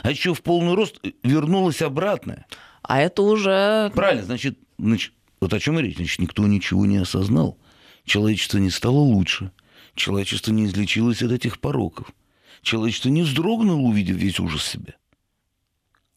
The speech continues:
Speaker 1: Поэтому я тебе говорю, тараканы имел Машенька. Но мы же исходим из того, что этого не может быть.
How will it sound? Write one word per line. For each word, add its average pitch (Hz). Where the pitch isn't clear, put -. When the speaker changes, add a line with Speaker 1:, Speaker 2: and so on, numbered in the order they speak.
Speaker 1:
Поэтому 143
я 175
тебе 190
говорю, -
тараканы 117
имел 135
Машенька. -
Но 147
мы 233
же 139
исходим 135
из 127
того, 151
что 123
этого 107
не 135
может 120
быть. 165